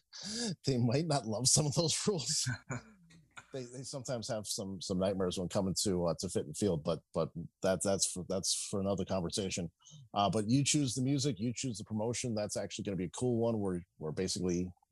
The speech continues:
you get to be my boss for a little bit. And, um, and Tornadoes Night and the Worcester Tercennial Celebration. Um, so much going on. I mean, you're, you've seen, uh, fans of, of the Bravehearts have seen so much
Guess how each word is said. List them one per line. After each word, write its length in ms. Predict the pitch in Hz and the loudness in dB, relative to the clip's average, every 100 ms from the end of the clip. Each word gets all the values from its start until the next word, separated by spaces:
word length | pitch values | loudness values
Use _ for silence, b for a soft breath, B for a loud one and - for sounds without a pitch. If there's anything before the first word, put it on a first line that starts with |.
| _ - | _ -4
you 220 | 82 113 | 2 4
get 160 | 131 | 2
to 80 | - | 2
be 300 | 87 101 98 - 64 | 4 6 4 0 0
my 200 | 82 104 | 2 4
boss 500 | 64 - - - - _ - | 2 0 0 -2 -6 _ -6
for 100 | 87 | -2
a 40 | 76 | -2
little 200 | 82 82 | -2 -2
bit. 220 | 82 98 _ b b b b _ | -2 -4 _ b b b b _
And, 440 | 76 80 85 87 87 | -4 -2 0 0 2
um, 400 | 80 80 80 92 _ - | 2 2 -2 -6 _ -4
and 280 | 92 95 90 | -2 0 0
Tornadoes 540 | - 104 113 127 117 | 2 4 6 6 4
Night 200 | 117 120 101 | 4 4 0
and 100 | 98 | -2
the 60 | |
Worcester 300 | 101 107 117 | -2 -2 -4
Tercennial 600 | - 110 - 107 107 95 | -2 -4 -2 -2 -2 -2
Celebration. 800 | - 110 101 92 120 131 131 131 - _ _ _ _ - | -2 -2 -2 0 -2 0 -2 -4 -8 _ _ _ _ -4
Um, 420 | 85 82 85 80 - | -2 -2 -4 -6 0
so 360 | - - 180 | 6 6 6
much 300 | 185 156 - | 4 0 0
going 260 | 135 120 110 | -6 -8 -8
on. 260 | 98 107 107 | -10 -12 -12
I 140 | - | -8
mean, 160 | 104 107 | -2 4
you're, 260 | 131 135 - | 4 4 2
you've 200 | 117 113 | 2 4
seen, 280 | - 127 113 90 | 4 4 2 0
uh, 380 | 92 82 - 90 | -4 -6 -12 -4
fans 280 | 123 127 120 | 2 2 2
of, 120 | 113 - - | 0 -2 -4
of 100 | 95 | -4
the 60 | 87 | 0
Bravehearts 440 | 107 107 107 - | 2 4 2 2
have 80 | 92 | 0
seen 200 | 107 95 | 0 0
so 300 | - 127 104 | 2 2 2
much 540 | 98 98 107 - - | 2 0 0 -4 -6